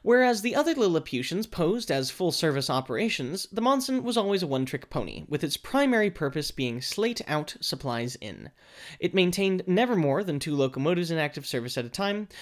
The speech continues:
a few dozen flat cars, a boxcar or three, a singular passenger car, and a small fleet of snow fighting equipment.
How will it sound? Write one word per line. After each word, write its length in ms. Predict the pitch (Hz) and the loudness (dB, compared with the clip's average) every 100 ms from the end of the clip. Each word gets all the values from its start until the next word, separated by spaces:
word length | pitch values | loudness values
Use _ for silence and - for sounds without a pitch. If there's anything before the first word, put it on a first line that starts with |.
| - | -10
a 60 | 175 | -4
few 160 | 233 | 0
dozen 240 | 185 143 139 | 2 0 0
flat 280 | 139 135 - | 0 -2 0
cars, 380 | 135 127 127 - | 2 2 0 -4
a 60 | 196 | -2
boxcar 480 | 240 233 - 196 175 | 0 0 -2 -2 -2
or 100 | 147 | -2
three, 400 | - 123 117 131 - - | -4 -4 -2 -4 -10 -10
a 60 | 190 | -4
singular 400 | - 269 202 139 | 0 2 4 4
passenger 420 | 135 165 - 160 | 2 -2 0 -4
car, 360 | 151 165 151 151 - - | 0 4 4 2 -6 -2
and 120 | 185 | 2
a 60 | 180 | 2
small 300 | - 165 156 | 2 2 0
fleet 300 | - 127 120 | -2 -6 -4
of 80 | 131 | -4
snow 200 | - 117 | -4 -4
fighting 340 | - 113 123 | -4 -4 -4
equipment. 520 | 113 - - 73 - | -6 -6 -8 -8 -10